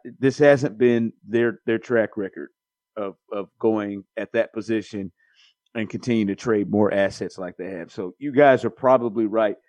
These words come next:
I just hope they take a look at this and, and, and just see what they could do.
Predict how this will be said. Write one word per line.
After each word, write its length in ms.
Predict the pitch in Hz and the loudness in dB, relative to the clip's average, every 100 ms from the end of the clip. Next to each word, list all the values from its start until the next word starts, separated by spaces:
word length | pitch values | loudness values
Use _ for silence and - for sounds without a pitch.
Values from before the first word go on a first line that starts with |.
| _ _ - | _ _ 0
I 140 | 123 | 2
just 220 | 120 120 120 | 4 2 4
hope 240 | 113 - | 0 2
they 160 | 113 107 | 0 0
take 280 | - 107 101 | -2 -8 -6
a 60 | |
look 240 | 95 107 - | -8 -8 -10
at 100 | - | -16
this 280 | - 123 _ | -18 -18 _
and, 160 | - 95 | -10 -10
and, 320 | - 101 98 - | -8 -8 -8 -10
and 140 | 107 104 | -10 -8
just 240 | 113 - | -10 -10
see 160 | 123 110 | -8 -6
what 260 | 104 113 - | -4 -4 -4
they 140 | 110 104 | -6 -4
could 200 | 110 87 | -8 -10
do. 280 | 101 95 | -8 -8